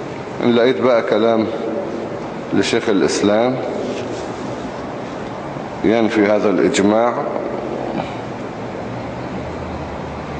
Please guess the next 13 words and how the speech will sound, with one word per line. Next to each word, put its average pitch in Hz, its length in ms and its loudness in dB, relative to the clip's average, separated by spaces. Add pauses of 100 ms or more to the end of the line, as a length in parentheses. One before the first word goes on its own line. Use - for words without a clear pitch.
(380)
يبقى 101 380 6
هنا 104 320 4
إيه؟ 104 160 6
ده 98 140 6
طعن 101 340 4
على 101 220 6
الإجماع. 90 540 4 (580)
أما 104 420 4 (720)
إن 95 140 4
سلم 101 440 4
بالإجماع 95 760 4
ثم 101 340 4
خالفه 98 720 4